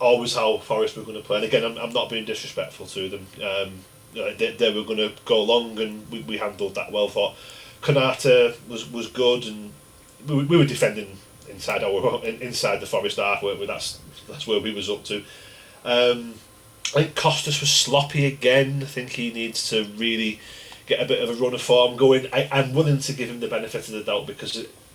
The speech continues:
know, he, he's been Robbo's understudy for two years. You know, he's not really played enough football to, to warrant being in, in a good run of form. But I would certainly play him at Bournemouth on, on Wednesday, which I'm sure we'll come on to later on, later on,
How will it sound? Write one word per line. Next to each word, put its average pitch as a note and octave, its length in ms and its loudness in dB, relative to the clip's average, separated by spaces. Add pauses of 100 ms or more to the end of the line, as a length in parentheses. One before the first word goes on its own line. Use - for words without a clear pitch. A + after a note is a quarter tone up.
(200)
know, G#2 60 -6
he, A2+ 220 -8
he's A#2+ 220 -8
been A2+ 340 -4 (540)
Robbo's G#2 380 0
understudy G2+ 480 -4
for - 100 -8
two - 180 -6
years. G2+ 360 -2
You G#2+ 60 -2
know, G2+ 60 -2
he's A2+ 320 -4
not G2+ 200 -4
really G2+ 360 -4 (600)
played A#2 200 4
enough A2+ 200 -4
football A2+ 540 2
to, G#2+ 240 2
to - 140 -6
warrant G#2 320 0
being G#2+ 280 -8
in, F#2 60 -10
in G#2 200 -8
a G#2 60 -6
good G2+ 220 -12
run G#2 140 -6
of G2 60 -8
form. A2 260 4
But A2+ 120 0
I A#2 60 2
would A2+ 180 0
certainly B2+ 320 2
play A2+ 260 0
him G#2+ 60 -8
at - 100 -10
Bournemouth G#2+ 640 -4 (640)
on, G#2 300 -10
on G#2 180 -8
Wednesday, G#2+ 340 -2
which - 160 -6
I'm G#2 80 -12
sure G#2+ 180 -2
we'll G2+ 120 -2
come G#2 160 -10
on G2 100 -12
to G2+ 280 -4
later G2+ 240 -4
on, G2+ 80 -8 (200)
later G#2 300 -4
on, G#2 180 -2